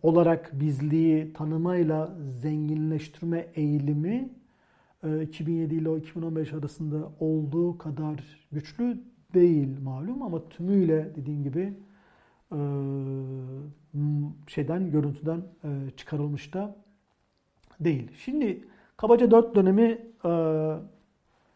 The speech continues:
e, izah etmiş olduğumu düşünüyorum. Bir kez daha, e, toparlayıp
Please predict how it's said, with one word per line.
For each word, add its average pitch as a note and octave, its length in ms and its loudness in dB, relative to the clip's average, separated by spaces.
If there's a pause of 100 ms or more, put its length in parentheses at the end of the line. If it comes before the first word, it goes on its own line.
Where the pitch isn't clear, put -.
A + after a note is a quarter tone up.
(960)
e, D3+ 460 -2
izah F3 460 2
etmiş - 840 -6
olduğumu E3+ 720 2
düşünüyorum. C#3+ 640 -6 (340)
Bir A#3+ 60 -12
kez G#3 240 -4
daha, F3 440 2 (100)
e, D#3+ 340 4
toparlayıp F3+ 640 -4